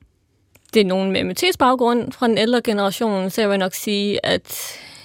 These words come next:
de vil nok se mig som sådan en, øh, rebelsk type. Øh, hvis det er, øh, fra det store danske fællesskab, altså sådan en, en typisk hjørne, så, øh,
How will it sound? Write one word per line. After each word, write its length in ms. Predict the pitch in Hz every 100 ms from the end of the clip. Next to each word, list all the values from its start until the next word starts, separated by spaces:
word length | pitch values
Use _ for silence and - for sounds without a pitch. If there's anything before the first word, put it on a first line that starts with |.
| - _ -
de 100 | 208
vil 160 | 190
nok 200 | 196 185
se 200 | - 214
mig 280 | 196 190 202
som 360 | - - 196 202
sådan 340 | - 208 190
en, 240 | 190 185 190
øh, 380 | - - 190 233 _ _ _ _ _
rebelsk 460 | 208 - 226 - -
type. 340 | - 262 277 - - - - - -
Øh, 460 | - 208 202 202 196
hvis 240 | 190 190
det 160 | - 196
er, 260 | 175 131 120
øh, 480 | 104 76 - - 220 - - _ 254 381 _ _ _ _
fra 80 | -
det 100 | 196
store 340 | - 240 240 254
danske 360 | 214 226 -
fællesskab, 640 | - 247 185 - 196 190 190
altså 240 | 196 214
sådan 180 | 220 208
en, 120 | 202
en 200 | - 202
typisk 480 | - 214 196 180 -
hjørne, 540 | 190 190 196 214 226
så, 300 | 226 - 220
øh, 400 | - 180 180 185